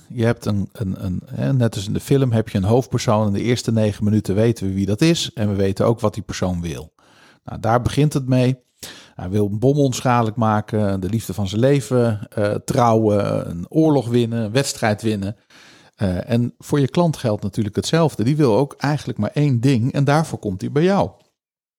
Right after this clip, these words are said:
Het tweede principe is dat er is eigenlijk geen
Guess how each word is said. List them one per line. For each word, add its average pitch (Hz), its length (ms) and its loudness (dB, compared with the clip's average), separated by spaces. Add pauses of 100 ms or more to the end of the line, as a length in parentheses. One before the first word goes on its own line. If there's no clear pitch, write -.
(580)
Het - 100 -20
tweede 185 300 2
principe 113 440 -4
is 123 100 -4
dat 135 300 0 (480)
er 151 140 0
is 147 120 0
eigenlijk 165 400 0
geen 185 480 2